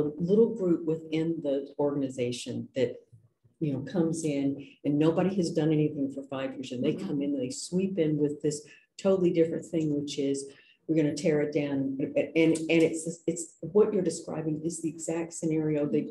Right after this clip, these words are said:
Speaker 1: don't really have the figures.
Speaker 2: Mm-hmm.
Speaker 1: And, but the other people, because they haven't been able to raise the money, they don't really even know that they should have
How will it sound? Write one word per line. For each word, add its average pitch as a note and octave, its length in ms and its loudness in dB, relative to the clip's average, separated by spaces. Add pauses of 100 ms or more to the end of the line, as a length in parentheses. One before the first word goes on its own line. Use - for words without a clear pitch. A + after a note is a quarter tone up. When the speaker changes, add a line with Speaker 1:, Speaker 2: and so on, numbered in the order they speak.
Speaker 1:
don't F3 200 2 (100)
really D#3+ 260 0
have E3 320 -10
the E3+ 100 -6
figures. G3 720 -4 (160)
Speaker 2:
Mm-hmm. F#3 340 2 (160)
Speaker 1:
And, F3 680 4
but F3 160 4 (220)
the G3 180 4
other A#3 140 8
people, A3+ 260 -4
because - 220 -16
they G#3 200 -10
haven't B3 200 -8
been A3 100 2
able G#3 160 -2
to G3 160 -4
raise F#3+ 140 -2
the G3+ 60 -2 (120)
money, B3 240 2
they G3 120 2 (140)
don't G3+ 240 -4
really G#3+ 260 0 (120)
even F#3 280 -4
know G3+ 180 0 (100)
that F#3 160 -8
they F3+ 100 -4
should - 560 -2
have C#3 240 -6